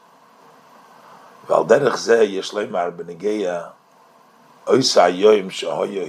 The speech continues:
הלל כפוף ויושב לפני שמאי כאחד מן התלמידים. Similar you can say with regards to that day that Hillel was bent and sitting before Shammai like one of the students.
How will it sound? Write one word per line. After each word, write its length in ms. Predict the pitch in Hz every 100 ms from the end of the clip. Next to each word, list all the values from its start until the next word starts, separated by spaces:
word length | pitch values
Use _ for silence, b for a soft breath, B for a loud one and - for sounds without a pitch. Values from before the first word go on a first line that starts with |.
| 69
הלל 280 | 110 82 80
כפוף 500 | - 107 - 82 -
ויושב 500 | 85 104 110 90 82
לפני 360 | 85 - 82 82
שמאי 540 | - 113 110 87 82 78 _ B B B B
כאחד 360 | - 104 - 92
מן 180 | 90 87
התלמידים. 580 | 85 95 82 78 71 -
Similar 500 | - - 156 135 117
you 140 | 101 98
can 220 | 98 95
say 320 | - 120 117
with 260 | 101 - 95
regards 760 | 90 117 120 98 82 - - _ _ b b b b -
to 100 | 90
that 320 | 104 107 -
day 160 | 117
that 180 | 110 98
Hillel 380 | 87 120 113 101
was 180 | 92 82
bent 360 | - 117 107 -
and 140 | 87
sitting 380 | - 117 107 101
before 340 | 92 - 98
Shammai 480 | 87 110 107 101 90
like 240 | 90 80 95
one 140 | 95
of 120 | 85
the 80 | 82
students. 520 | - 78 - _ -